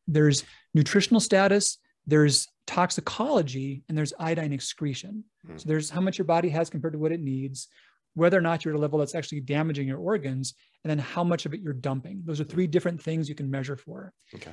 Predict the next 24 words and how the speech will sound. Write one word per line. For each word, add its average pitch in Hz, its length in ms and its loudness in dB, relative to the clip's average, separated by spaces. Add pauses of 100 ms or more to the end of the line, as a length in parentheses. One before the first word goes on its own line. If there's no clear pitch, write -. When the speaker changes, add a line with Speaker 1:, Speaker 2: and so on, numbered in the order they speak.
(140)
Speaker 1:
And 175 120 2
the 190 60 6
other, 254 280 4
the 190 120 4
other 208 280 6 (280)
grid 165 260 6
to 156 60 2
put 147 180 -6
out 160 260 0
is 135 320 -8 (360)
there's 156 220 0
tests - 380 0
for 147 180 -4
people 185 640 0
and 165 100 -2
there's 147 140 -2
tests - 280 -2
for 160 140 -6
populations. 147 960 -8
Speaker 2:
Mm-hmm. 85 200 -14 (440)
Speaker 1:
So 170 300 2 (160)
tests - 280 -4
for - 120 -2
populations, 160 960 -4